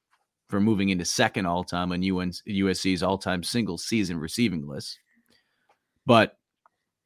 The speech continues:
I think, I think they're gonna, they're gonna, they're gonna be ready. They're gonna throw some things at U S C from a passing game standpoint,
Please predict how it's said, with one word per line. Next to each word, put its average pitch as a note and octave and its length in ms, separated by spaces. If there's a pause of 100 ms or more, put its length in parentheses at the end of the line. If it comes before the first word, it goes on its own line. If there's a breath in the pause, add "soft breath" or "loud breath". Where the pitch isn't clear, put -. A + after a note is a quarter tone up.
(380)
I A#2+ 120
think, B2+ 240
I A2 100
think A2+ 220
they're A2 140
gonna, A2 380 (120)
they're G#2+ 340
gonna, B2+ 360 (100)
they're A#2+ 180
gonna D3 180
be B2 160
ready. A2+ 360
They're G#2 120
gonna A#2 160
throw A#2 280
some A#2 200
things G#2+ 300
at G#2 340 (320)
U A2 240
S G2 120
C A2 240
from G2 140
a E2+ 60
passing C3+ 520
game F#2 240
standpoint, E2 680